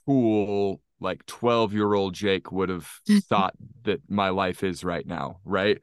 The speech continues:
Speaker 1: Because I think there's, there's always that pressure of, like, "Yeah, but what about the next thing?" And you gotta make sure you're maintaining and, and keeping these relationships and everything up. But at the end of the day, like, it's kind of a cool thing to be able to say, "Wow,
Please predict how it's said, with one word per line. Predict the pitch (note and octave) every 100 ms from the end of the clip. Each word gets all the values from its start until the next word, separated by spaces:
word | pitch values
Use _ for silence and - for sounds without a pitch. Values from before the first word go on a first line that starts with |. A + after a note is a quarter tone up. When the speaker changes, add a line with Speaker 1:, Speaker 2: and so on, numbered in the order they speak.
| _ -
Speaker 1:
Because | E3+ G3
I | G3
think | F3 G#3
there's, | F#3+ F3
there's | D3 D#3 E3 C3
always | F3+ F#3 E3+ C3
that | C3+ -
pressure | C#3+ C#3 C3 A2+
of, | G2
like, | G2+ B2+
"Yeah, | F3 D#3+
but | C3
what | C3+ C#3+
about | C#3
the | B2
next | C3+ A2 -
thing?" | C3 C3 G#2+
And | G2+
you | G#2+
gotta | A#2
make | A#2 A#2
sure | B2+
you're | A#2 A2 G2+ - - _
maintaining | C3+ D#3+ C#3 B2 E3 D#3 C3 A2+
and, | G#2 G2+ F#2+
and | G#2+ G#2 -
keeping | - D#3+ D3
these | C#3 A2
relationships | A#2 D3 D#3 B2 - A2+ A2+
and |
everything | A2 G2+ G#2+ G#2
up. | F#2+
But | G#2
at | A#2+
the | D#3 D#3+
end | F3+
of |
the | C3
day, | F#2 B2 D3+
like, | G#2+ F#2+ F2+ - _ _ _ _ -
it's | C3+ -
kind | A#2+ C3 C#3+
of | D3
a |
cool | E3+ B2+ C3
thing | C3 A2+ A2
to |
be | A2 G#2+
able | G2+ G#2
to |
say, | G2+ G#2 G2
"Wow, | F2+ D3+ C#3 G#2+ E2+ E2+